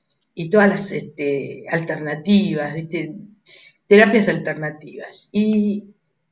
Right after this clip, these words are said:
y di-, y, y investigué y me puse a estudiar neurociencias.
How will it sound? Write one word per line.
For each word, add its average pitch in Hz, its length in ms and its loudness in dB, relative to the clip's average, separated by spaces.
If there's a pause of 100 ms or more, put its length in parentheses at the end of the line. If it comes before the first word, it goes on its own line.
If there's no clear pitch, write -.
(380)
y 262 100 -2
di-, 285 200 -2
y, 240 500 -6
y 247 60 2
investigué 262 840 2 (100)
y 233 100 4
me 233 80 4
puse 294 280 0
a - 20 -2
estudiar 233 480 0
neurociencias. 208 1500 0